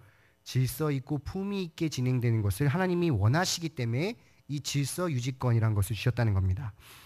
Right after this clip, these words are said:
우리 두 번째 한번 읽어보겠습니다. 두 번째, 시작. "하나님은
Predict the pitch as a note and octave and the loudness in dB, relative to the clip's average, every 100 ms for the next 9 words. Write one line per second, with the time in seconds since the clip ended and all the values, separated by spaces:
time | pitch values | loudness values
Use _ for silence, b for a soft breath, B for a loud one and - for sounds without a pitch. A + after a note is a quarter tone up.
0 | B D3 D3+ F3+ A3 - G3 F3 D3 C3+ | B 2 8 10 10 10 8 10 8 8
1 | D3 B2+ A#2 A#2 G#2+ C3+ D3+ C3+ A2+ G2 | 6 6 4 4 2 4 6 4 2 2
2 | D#3+ D3+ A2 F2+ - C3+ F#3 B B B | 4 4 4 2 6 6 6 B B B
3 | B - D3+ D3 C3+ C3+ D#3 G3 | B 6 8 10 8 6 4 2